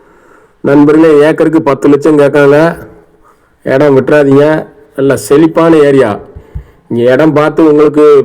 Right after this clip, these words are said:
பிடிச்சிருச்சு அப்படின்னா உடனே இடத்த டோசிங் பண்ணி கிளியர் பண்ணி தந்துருவோம். வேணுங்கிறவங்க ஸ்க்ரீன்ல இருக்க நம்பருக்கு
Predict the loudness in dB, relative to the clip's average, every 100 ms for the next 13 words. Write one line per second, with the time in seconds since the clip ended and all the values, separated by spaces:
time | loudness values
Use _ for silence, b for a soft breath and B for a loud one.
0 | -2 -2 -2 -2 0 0 2 0 2 2
1 | 2 2 0 0 0 -2 -2 0 0 2
2 | 2 2 2 0 0 0 0 0 0 0
3 | 0 2 2 0 -6 -20 _ b b b
4 | b b b b b b b -4 0 2
5 | 2 2 2 2 0 0 0 2 2 2
6 | 0 0 0 0